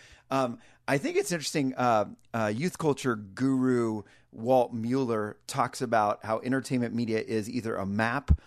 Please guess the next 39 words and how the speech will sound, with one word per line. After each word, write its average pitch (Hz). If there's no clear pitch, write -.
or 123
a 113
mirror. 110
And 117
very 135
often 127
it's 107
both. 101
And 117
so 135
you 123
take 151
a 123
show, 104
and 104
if 104
you 117
look 123
at 110
something, 107
um, 104
like 120
A 117
Modern 113
Family, 123
you 131
know, 117
I'm 127
sure 170
that 120
the 139
creators 147
would 110
claim, 110
"This 240
is 175
just 143
a 123
mirror 120